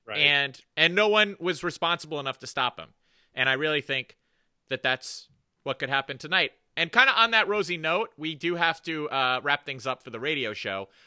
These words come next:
Speaker 2: Uh, maybe we could do a little bit more election talk in bonus time. Uh, but for our,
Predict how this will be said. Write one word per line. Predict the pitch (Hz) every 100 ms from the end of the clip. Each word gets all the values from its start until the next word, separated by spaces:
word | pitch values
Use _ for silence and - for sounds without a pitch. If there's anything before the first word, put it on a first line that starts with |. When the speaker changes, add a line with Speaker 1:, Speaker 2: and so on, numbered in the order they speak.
| _ -
Speaker 2:
Uh, | 113 110 110
maybe | 127 123
we |
could | 117 117
do | 123 117
a |
little | 117 131
bit | 127
more | 110
election | 104 107 - 104
talk | 101 104 95 -
in | 107 101 98 _ 98
bonus | 120 107 85
time. | - 65 50 - _ _ _ _
Uh, | 107 107 104 101 101 -
but | 127 117 -
for | 151
our, | 120 185 175